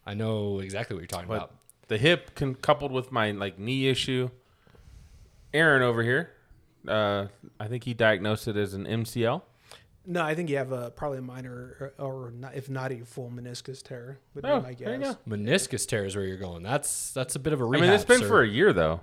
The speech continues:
Speaker 2: Like, it shouldn't have, like,
Speaker 3: Oh,
Speaker 2: healed
Speaker 3: you
Speaker 2: itself, or?
Speaker 3: Oh, no, it doesn't heal itself. And,
Speaker 1: No,
Speaker 3: and
Speaker 1: meniscus is, once it's torn, it's
Speaker 3: You might be able to get a cadaver one stitched
Speaker 1: <laughs>
Speaker 3: on in there.
Speaker 1: There's a lot of people just get rid of it.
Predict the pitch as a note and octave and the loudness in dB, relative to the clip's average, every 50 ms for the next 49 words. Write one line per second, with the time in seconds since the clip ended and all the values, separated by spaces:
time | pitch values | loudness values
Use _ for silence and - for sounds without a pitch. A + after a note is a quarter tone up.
0 | - - - A2+ G#2 G2+ G2 G#2+ G#2 - - - D#3 C3+ C3+ B2 A2+ A2 A2 B2 | -8 -12 -8 -6 -4 -4 -2 -4 -6 -4 -4 -4 -4 -2 -2 -2 -2 0 2 2
1 | A2+ G#2+ - - - - C3+ C#3+ B2+ - - - C#3+ D3+ F#3+ G3 - - F#2 E2+ | 0 0 2 2 4 4 6 4 4 4 4 4 6 6 4 2 0 0 0 0
2 | E2+ F2 - - - D#3 C#3 B2+ A#2+ A#2 A#2 B2+ C3+ D#3+ C3+ C3 B2 B2 C3+ C3+ | 0 -2 -4 -4 -2 -2 -2 -4 -6 -10 -8 -6 -4 -4 -4 -4 -6 -8 -6 -6
3 | C3+ C3+ C3+ - C#3 C3 C3+ - - - C3+ B2+ C3 C#3 C#3 C3 B2 A#2 A2 G2+ | -8 -8 -8 -10 -10 -10 -10 -12 -10 -6 0 2 4 6 8 8 6 6 4 4
4 | G2 F#2+ F2+ G3+ A3 A#2 A#2 C3+ C#3+ C3+ - C3+ A#2 - - G2 - _ _ - | 0 -2 -2 -2 -2 0 0 0 0 0 -2 -4 -4 -4 -6 -10 -14 _ _ -10
5 | - C3 C#3 C#3 - C3 G#2+ - - - B2 A#2+ A2 G2+ G2+ G#2 - - - - | -6 -4 -4 -4 -4 -4 -6 -6 -4 -2 -2 -2 0 -2 -4 -4 -6 -6 -6 -6
6 | - - - - _ _ _ _ _ _ _ _ _ _ _ _ _ _ _ _ | -6 -8 -10 -16 _ _ _ _ _ _ _ _ _ _ _ _ _ _ _ _
7 | _ _ _ _ _ - F3+ F#3 E3 D#3 D#3 E3 F3 E3+ D#3+ D#3+ D3+ C#3+ C#3+ C3+ | _ _ _ _ _ -10 -8 -8 -6 -6 -6 -4 -2 -2 -2 0 -2 -2 -4 -6
8 | - C#3+ B2+ B2+ A#2+ C3 D#3+ G3+ G#3 G3 E3+ D3+ D#3 E3+ F#3 G#3+ G3+ - - _ | -8 -10 -12 -12 -12 -10 -8 -6 -6 -4 -4 -6 -6 -6 -6 -8 -8 -10 -14 _
9 | _ _ _ _ _ _ - - - F3 E3+ - G3+ D3+ D3 C#3+ C#3+ C#3+ D3 D3+ | _ _ _ _ _ _ -20 -10 -6 -4 -4 -4 -4 -6 -8 -8 -10 -10 -10 -10
10 | D#3 D#3+ D#3+ D#3+ - - - E3+ D3 B2 D#3+ F3 - D3+ C3 A#2+ A2 G#2+ G#2 A2 | -12 -12 -12 -14 -10 -6 -4 0 2 4 4 4 4 0 -2 -2 -4 -4 -6 -6
11 | F#2+ G2 B2 C3 G#2 G2 - | -4 -4 -4 -2 -2 -4 -6